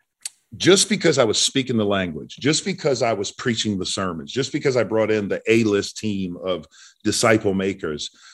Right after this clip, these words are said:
I wasn't, in a sense, making disciples. And, and here's the big thing, the aha thing we found, is that we found that we were, we thought we were equipping the saints to do the ministry, but actually I was equipping a staff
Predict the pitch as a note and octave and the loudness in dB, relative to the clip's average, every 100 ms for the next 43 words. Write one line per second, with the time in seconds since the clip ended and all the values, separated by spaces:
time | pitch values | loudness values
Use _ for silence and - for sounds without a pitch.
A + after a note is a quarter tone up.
0 | _ G2+ G#2 A#2 C3 D#3 - A#2 G#2+ - | _ -2 4 4 4 0 -4 -2 -2 -2
1 | G#2+ G2 - G2+ G2 F#2+ F#2+ E2+ F2+ - | -4 -6 -8 -4 -4 -4 -8 -6 -6 -6
2 | E2 D2 - - - A#2 B2 B2+ A2 F3 | -6 -8 -14 -18 -2 2 4 4 6 4
3 | F#3 A2+ - A#2 A2+ - G2 F2+ E2 E2+ | 4 0 2 2 2 -4 -4 -4 -6 -6
4 | F2+ F2+ E2+ - E2+ D#2 D2+ D#2 C#2+ - | -6 -6 -8 -10 -12 -12 -12 -12 -14 -18
5 | _ - - _ - - _ A#2 A2+ B2 | _ -20 -20 _ -20 -20 _ 2 4 6
6 | A2+ G#2 F#2+ - A2 B2+ G3+ - D#3 C3 | 6 6 2 -4 -2 0 0 0 0 2
7 | A2 G#2 G2+ F#2+ F#2+ - G2+ A#2 D#3+ C#3+ | 2 0 0 0 -2 -4 0 2 4 4
8 | A#2 G#2 G2+ F#2+ _ - G#2 - D#3 E3+ | 4 4 2 -4 _ -8 -6 0 2 2
9 | - A2+ G#2 G2+ - B2+ A2 F2+ F2 - | 2 4 4 0 2 2 0 -4 -6 -2
10 | B2+ A#2 - - G2 G2+ F2+ E2+ G2+ F#2+ | 0 0 -2 -6 -2 -2 -2 0 -2 -2
11 | - - - _ _ _ - _ - A2+ | -8 -12 -18 _ _ _ -20 _ 0 2
12 | B2+ D#3+ - B2+ A2 G#2+ G#2 G#2+ G#2 G2+ | 4 2 2 0 0 -2 -2 -2 -2 -4
13 | F#2 C3+ B2+ G#2+ D#2+ - - B2 B2+ F2+ | -2 -2 -2 -4 -6 -6 -2 2 2 2
14 | - | -2